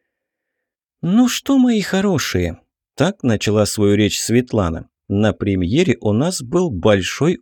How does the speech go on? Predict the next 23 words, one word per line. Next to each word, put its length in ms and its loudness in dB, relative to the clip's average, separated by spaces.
успех, 920 -2
а 140 0
поэтому 560 0
что?" 640 -2
"Что?" — 720 0
эхом 380 0
переспросил 640 -4
я. 260 0
"А 160 -2
то, 240 0
что 240 -2
надо 240 -2
ковать 460 -2
железо, 500 2
пока 480 -2
оно 160 0
горячее, 800 -2
готовить 640 -2
следующий 580 -2
спектакль 760 -4
и 180 -2
желательно 640 0
побыстрее. 800 0